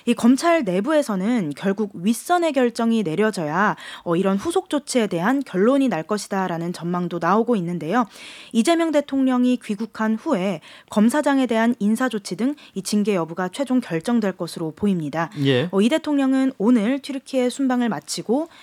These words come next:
Speaker 1: 내일 오전 귀국할 예정입니다.
Speaker 2: 음. 이게 이제 검사장에서 평검사로 가는 것을, 어, 법률적인 징계는 아니다.
Speaker 1: 네.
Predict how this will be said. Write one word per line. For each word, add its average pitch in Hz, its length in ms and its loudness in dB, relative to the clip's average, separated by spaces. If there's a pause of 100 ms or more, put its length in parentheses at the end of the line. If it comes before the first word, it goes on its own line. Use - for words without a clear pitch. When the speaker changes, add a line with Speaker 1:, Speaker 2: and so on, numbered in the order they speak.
(100)
Speaker 1:
내일 262 480 0
오전 175 480 -2
귀국할 233 600 -4
예정입니다. 160 680 -8
Speaker 2:
음. 104 400 -6 (1400)
이게 131 200 4
이제 160 360 2 (720)
검사장에서 151 1500 4
평검사로 196 720 4
가는 127 380 2
것을, 139 580 2 (120)
어, 104 400 -8
법률적인 233 520 4
징계는 170 360 -2
아니다. 104 480 0
Speaker 1:
네. 175 420 -2